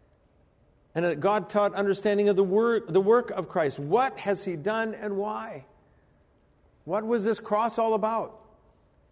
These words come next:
And the ways of Christ, what he desires and demands of us. Peter's burden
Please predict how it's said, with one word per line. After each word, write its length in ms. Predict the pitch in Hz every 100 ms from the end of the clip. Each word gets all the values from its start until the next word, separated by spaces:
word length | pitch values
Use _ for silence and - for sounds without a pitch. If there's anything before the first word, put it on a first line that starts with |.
| _ _ _ _ _ _ _ _ _ _ _ _ _ _ _ _
And 80 | 143
the 60 | 156
ways 320 | 165 185 170
of 120 | 143
Christ, 300 | - 135 120
what 140 | 147 147
he 100 | 139
desires 560 | 131 127 127 127 113
and 160 | - 120
demands 380 | 110 113 107 101
of 100 | 92
us. 360 | 82 - - _ _ _ _ _ _ _ _ _ _ _ _ _ _ -
Peter's 340 | 170 170 143
burden 520 | 120 160 165 156 143